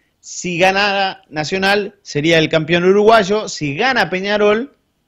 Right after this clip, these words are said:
van a dos finales más. Todos a definición de noventa minutos, alargue, y si siguen empatados, definición desde el punto penal.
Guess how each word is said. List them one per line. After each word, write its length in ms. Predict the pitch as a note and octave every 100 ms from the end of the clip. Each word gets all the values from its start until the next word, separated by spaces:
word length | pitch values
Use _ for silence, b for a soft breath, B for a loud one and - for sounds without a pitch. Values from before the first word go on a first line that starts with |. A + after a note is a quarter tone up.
| _ _ _ _ _ _ _
van 200 | C#3 D#3
a 80 | D#3
dos 240 | D#3 E3+
finales 460 | E3 D3 C#3 C3 G#2+
más. 320 | E2+ - - _ _
Todos 400 | E3+ D#3+ E3+ D#3+
a 60 | D3
definición 560 | C#3 C#3+ C3+ B2+ D3 D3
de 60 | C3
noventa 320 | C3 C3+ D3
minutos, 540 | E3+ F#3 F#3 E3 C#3
alargue, 680 | C3 C3 C3+ C#3 C#3 C#3 b b -
y 100 | A#2
si 100 | A2+
siguen 260 | C3 B2+
empatados, 560 | B2 B2 C3 B2+ B2+ B2+
definición 420 | B2 B2 A#2 C3
desde 120 | C3 C3+
el 60 |
punto 200 | D#3 F3+
penal. 380 | A3+ C4+ D4